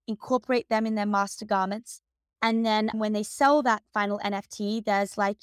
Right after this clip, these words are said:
a, um, split of those, like, token rewards and allocations between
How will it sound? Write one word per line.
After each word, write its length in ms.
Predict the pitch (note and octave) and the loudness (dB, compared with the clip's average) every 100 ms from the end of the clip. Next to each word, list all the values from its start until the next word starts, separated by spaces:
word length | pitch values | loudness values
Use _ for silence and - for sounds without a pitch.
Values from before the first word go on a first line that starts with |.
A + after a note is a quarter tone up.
| _ | _
a, 360 | G#3 G3 G3 G3+ | -2 0 0 0
um, 200 | G3+ G3 | -2 -4
split 640 | G3 - - C4 B3 - - _ _ _ | -6 -12 -4 -2 -2 -4 -14 _ _ _
of 220 | A#3 A3+ - | 2 2 2
those, 260 | A3+ G#3+ | -2 0
like, 160 | G#3 - | -2 -4
token 300 | - A#3 A#3 | -6 -4 -4
rewards 380 | A3+ G#3+ G#3 G3+ | -4 -2 -2 -4
and 80 | G#3 | -2
allocations 720 | G3+ G3+ - G#3 - G#3 - | 0 0 -4 -6 -4 -6 -8
between 340 | - - G3+ | -12 -6 -6